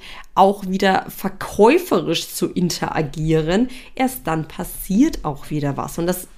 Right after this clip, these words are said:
ist bei jedem so. Also trau dich hier auch wirklich. Genau, und wenn du, wenn du unsicher bist,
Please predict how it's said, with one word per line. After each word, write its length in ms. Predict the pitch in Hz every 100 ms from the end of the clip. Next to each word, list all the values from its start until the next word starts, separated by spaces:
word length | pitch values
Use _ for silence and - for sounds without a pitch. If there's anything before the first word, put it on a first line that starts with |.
| -
ist 300 | 226 233 -
bei 140 | 185
jedem 560 | 175 156 175 247 160 139
so. 320 | - 147 139
Also 260 | 147 160 156 - - -
trau 320 | 170 175 233
dich 180 | 190 -
hier 200 | - 135
auch 180 | 143 143
wirklich. 520 | 147 147 135 - - - - - - - - - - - - -
Genau, 220 | 180 180
und 80 | 185
wenn 140 | 208
du, 200 | 220 226 - - -
wenn 120 | - 202
du 80 |
unsicher 460 | 240 294 294 262 240
bist, 500 | 202 262 262 - -